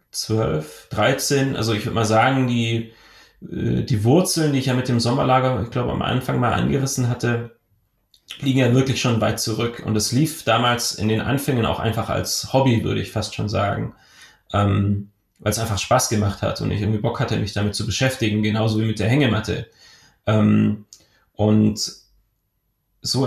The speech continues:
gesehen war's wirklich ein schleichender Prozess über einen längeren Zeitraum in vielen Dingen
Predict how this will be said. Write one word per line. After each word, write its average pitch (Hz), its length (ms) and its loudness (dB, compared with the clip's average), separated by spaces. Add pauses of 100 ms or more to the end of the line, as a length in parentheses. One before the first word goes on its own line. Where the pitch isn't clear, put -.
(120)
gesehen 120 340 2
war's 117 200 2
wirklich 139 240 0
ein 110 80 2
schleichender 147 540 2
Prozess - 640 -2
über 110 560 0
einen 113 120 0
längeren 113 380 0
Zeitraum 131 560 0
in 139 100 -2
vielen 135 360 2
Dingen 135 440 2